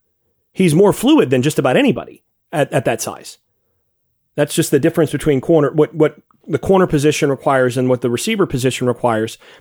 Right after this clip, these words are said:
And that long speed is more valuable at wide receiver where you know where you're going. And all of a sudden, you've got a guy that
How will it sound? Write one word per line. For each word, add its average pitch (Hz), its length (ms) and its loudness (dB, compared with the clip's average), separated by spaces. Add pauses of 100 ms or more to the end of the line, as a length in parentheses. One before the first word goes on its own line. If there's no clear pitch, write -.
(140)
And 156 120 2
that 165 160 0
long 214 240 2
speed 147 280 -2
is 127 120 -2
more 165 200 2
valuable 147 480 0
at 117 80 -2
wide 135 220 0
receiver 170 400 -2
where 135 140 2
you 135 180 0
know 185 380 2
where 160 240 4
you're 143 180 0
going. 147 360 -2 (840)
And 135 100 0
all 156 120 4
of 180 60 0
a 165 40 2
sudden, 165 380 2
you've 143 140 2
got 143 180 2
a 135 40 2
guy 127 280 2
that 123 240 -4